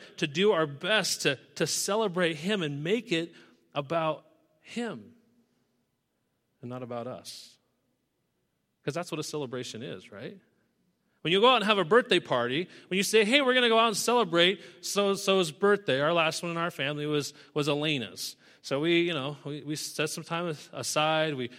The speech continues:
we have a cake with her. We, we sing, and it's about Elena. It's Elena's day. We celebrate her and her birthday.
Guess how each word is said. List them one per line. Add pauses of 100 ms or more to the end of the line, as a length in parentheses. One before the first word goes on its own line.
(100)
we
have
a
cake
with
her.
We, (280)
we
sing,
and
it's
about (220)
Elena.
It's
Elena's (260)
day. (480)
We
celebrate
her
and
her
birthday.